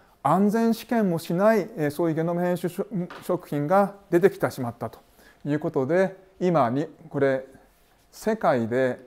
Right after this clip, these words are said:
流通しているゲノム編集食品、この他にね、アメリカでちょっとね、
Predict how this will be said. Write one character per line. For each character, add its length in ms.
流 280
通 280
し 160
て 300
い 60
る 480
ゲ 100
ノ 160
ム 80
編 240
集 100
食 340
品、 300
こ 100
の 100
他 200
に 120
ね、 80
ア 120
メ 100
リ 80
カ 80
で 60
ち 80
ょ 60
っ 20
と 160
ね、 240